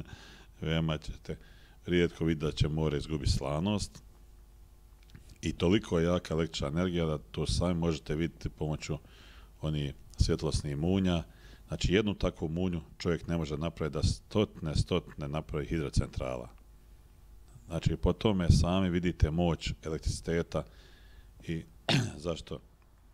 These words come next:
je naš elektromagnetni centar, to je sjever, tako snažan. Ali ne škodi po čovjeka i zato ga mi i ne osjetimo. A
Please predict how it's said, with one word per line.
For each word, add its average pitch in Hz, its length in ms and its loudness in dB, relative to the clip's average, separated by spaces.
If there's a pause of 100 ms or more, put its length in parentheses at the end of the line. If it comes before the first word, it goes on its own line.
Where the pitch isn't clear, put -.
(720)
je 80 100 -8
naš 82 360 -6
elektromagnetni 78 920 -2
centar, 76 400 -2
to - 140 -6
je 73 140 -2
sjever, 87 420 -2 (140)
tako - 360 -4
snažan. 80 520 0 (2500)
Ali 123 240 4
ne 98 80 2
škodi 104 420 2 (140)
po 90 100 -6
čovjeka 110 560 2
i 85 60 -8
zato 92 240 -4
ga 85 140 0
mi 90 200 -2 (120)
i 90 200 -6
ne 90 140 -2 (100)
osjetimo. - 600 2 (3500)
A 76 160 0